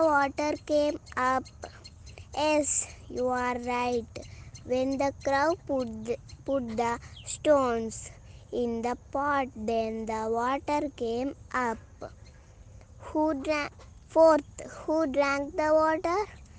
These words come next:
Right, you are right. The crow drank the water. Okay, friends, I think you understand the story. Did you like it, friends?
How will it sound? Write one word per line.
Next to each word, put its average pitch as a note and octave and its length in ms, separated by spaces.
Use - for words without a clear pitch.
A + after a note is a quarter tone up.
Right, C#4+ 420
you A#3+ 200
are A#3 260
right. B3 500
The C4 220
crow D4+ 320
drank A#3+ 560
the C#4 280
water. A#3 680
Okay, A3+ 500
friends, E4+ 480
I B3+ 180
think A#3 460
you D4 160
understand B3 920
the D4 180
story. A#3+ 680
Did A3 300
you D4 140
like C4+ 420
it, D4 160
friends? F4+ 680